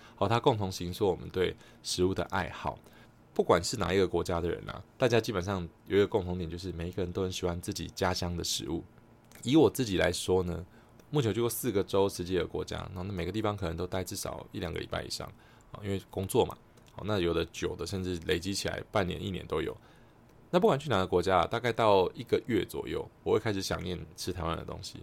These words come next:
好，一个月内就是都好，去那边都觉得，哎，什么都好吃，什么都可以。但一个月左右就开始想念台湾的食物。我想唯一的例外可能是日本吧，哈，因为日本饮食的口味，或者说我们从小就接触到很多跟日本有关的料理啊、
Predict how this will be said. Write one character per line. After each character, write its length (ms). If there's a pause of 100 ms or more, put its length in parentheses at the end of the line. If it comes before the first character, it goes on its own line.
(100)
好， 100
一 80
个 80
月 140
内 160
就 100
是 120
都 180
好， 240 (180)
去 140
那 100
边 100
都 80
觉 160
得， 80
哎， 40
什 120
么 80
都 80
好 140
吃， 160
什 100
么 80
都 80
可 200
以。 120 (560)
但 160
一 40
个 100
月 100
左 140
右 80
就 100
开 140
始 60
想 180
念 100
台 140
湾 100
的 80
食 200
物。 100 (480)
我 120
想 180 (120)
唯 160
一 20
的 140
例 120
外 160
可 160
能 100
是 280
日 180
本 220
吧， 100
哈， 240
因 100
为 120 (240)
日 100
本 300
饮 100
食 200
的 100
口 220
味， 100
或 100
者 80
说 120
我 40
们 140
从 160
小 180 (140)
就 180
接 200
触 120
到 160
很 180
多 380 (140)
跟 180
日 140
本 180
有 160
关 220
的 80
料 220
理 160
啊、 120